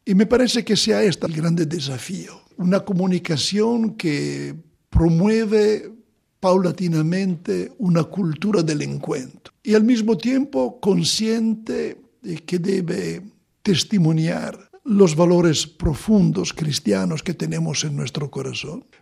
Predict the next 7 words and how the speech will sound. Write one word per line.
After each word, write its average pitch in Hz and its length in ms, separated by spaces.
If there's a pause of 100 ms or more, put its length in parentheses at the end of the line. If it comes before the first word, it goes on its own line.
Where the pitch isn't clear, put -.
pero 262 260
con 220 160
una 247 200
capacidad 180 680
de 170 300
diálogo 165 680
respetuoso 160 1040